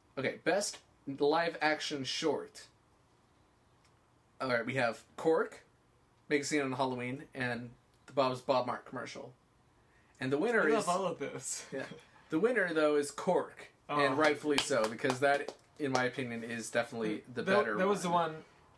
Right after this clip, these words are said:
Speaker 2: I had so much fun making that one because I was on the green screen by myself for most of the time, and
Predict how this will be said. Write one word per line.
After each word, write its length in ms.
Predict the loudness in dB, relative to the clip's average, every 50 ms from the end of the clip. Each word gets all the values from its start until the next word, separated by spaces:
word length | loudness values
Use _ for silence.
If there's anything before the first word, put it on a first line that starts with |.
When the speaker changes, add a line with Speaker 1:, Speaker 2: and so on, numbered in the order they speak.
| _ _ _ _ 0
Speaker 2:
I 120 | 2 2 2
had 180 | 2 0 -2
so 120 | -2 -4 -6
much 160 | -6 -6 -6
fun 120 | -6 -4 -2
making 220 | -2 -2 -2 -2
that 120 | -4 -4 -4
one 120 | -4 -4
because 300 | -4 -2 0 0 0 2
I 120 | 2 2 2
was 240 | 2 0 -4 -4 -4
on 180 | -4 -4 -2
the 60 | -2
green 200 | -4 -4 -6 -6 -8
screen 220 | -8 -8 -8 -4
by 120 | -4 -4 -4
myself 380 | -4 -6 -6 -4 -6 -6 -6
for 100 | -8 -8
most 280 | -6 -4 -4 -6 -6 -10
of 60 | -12
the 60 | -10
time, 340 | -8 -6 -4 -4 -4 -6 -8 -12 -16 -20 -14 _
and 220 | -6 -6 -6 -6